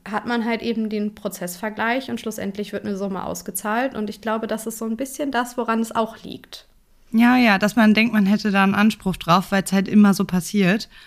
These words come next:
Speaker 1: Ja.
Speaker 2: Und, äh, ja, und es steht ja im Vergleich auch schon ein bisschen so drin, ne? Ähm, wird der Geldbetrag gezahlt für den Verlust des Arbeitsplatzes. Also es ist schon, es sieht halt wirklich auch aus wie genau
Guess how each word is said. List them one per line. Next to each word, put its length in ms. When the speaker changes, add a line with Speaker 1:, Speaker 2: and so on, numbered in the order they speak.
Speaker 1:
Ja. 180
Speaker 2:
Und, 420
äh, 520
ja, 180
und 160
es 80
steht 220
ja 80
im 120
Vergleich 560
auch 120
schon 220
ein 60
bisschen 320
so 80
drin, 440
ne? 240
Ähm, 320
wird 220
der 120
Geldbetrag 560
gezahlt 360
für 420
den 180
Verlust 360
des 120
Arbeitsplatzes. 960
Also 320
es 160
ist 400
schon, 560
es 120
sieht 180
halt 320
wirklich 320
auch 140
aus 260
wie 80
genau 460